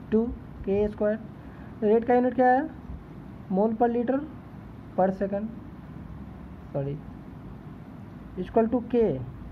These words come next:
per second लिखा है, अ, तो second नीचे चला तो माइनस वन क्यों लिखेंगे? ए का square है, यानी mole per liter का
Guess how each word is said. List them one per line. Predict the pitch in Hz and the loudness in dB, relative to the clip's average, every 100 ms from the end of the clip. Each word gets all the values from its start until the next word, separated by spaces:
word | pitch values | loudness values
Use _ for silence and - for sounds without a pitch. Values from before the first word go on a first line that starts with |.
| - | 2
per | 214 226 | 4 6
second | 233 240 | 4 2
लिखा | 240 233 | 2 4
है, | 233 226 | 4 2
अ, | - 208 | 0 0
तो | 208 214 | 2 0
second | 208 208 220 | 2 2 2
नीचे | 214 226 | 2 0
चला | 233 220 | 0 0
तो | 220 | 2
माइनस | 202 214 | 2 2
वन | 220 | 0
क्यों | 214 185 | 0 0
लिखेंगे? | 139 139 143 147 - - - - - - - - - - - - - - - | 0 0 -2 -4 -10 -14 -14 -14 -14 -14 -14 -14 -14 -14 -14 -8 -2 0 4
ए | 262 | 6
का | 277 269 | 8 6
square | 269 240 233 160 | 6 6 8 6
है, | 127 131 - 185 | 2 -2 -4 4
यानी | 202 254 330 - - - - - - - - - - - | 6 6 2 -6 -14 -16 -16 -14 -14 -14 -14 -14 -12 -2
mole | 202 233 226 | 2 2 4
per | 240 | 4
liter | 233 233 247 | 4 0 2
का | 247 | 2